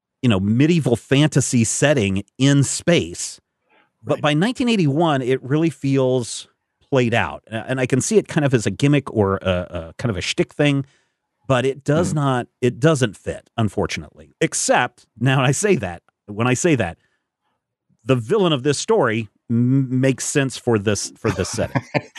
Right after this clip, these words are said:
Speaker 2: Well, and of course, the villain of this story, uh,
Speaker 1: Romdur.
Speaker 2: Lord Romdur. <clears throat> Um,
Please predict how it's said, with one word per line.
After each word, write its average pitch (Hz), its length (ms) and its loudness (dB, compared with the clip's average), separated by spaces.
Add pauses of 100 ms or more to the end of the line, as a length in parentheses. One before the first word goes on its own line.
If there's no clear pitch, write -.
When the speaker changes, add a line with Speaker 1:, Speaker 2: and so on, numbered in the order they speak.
(360)
Speaker 2:
Well, 185 200 2
and 180 180 4
of 175 100 0
course, 135 300 2
the 123 120 2
villain 123 360 4
of 117 240 0
this 110 200 2
story, 123 720 0 (140)
uh, 101 260 2
Speaker 1:
Romdur. 123 640 0
Speaker 2:
Lord 113 200 0
Romdur. 104 580 0 (1160)
<clears throat> - 40 -20 (760)
Um, 92 380 4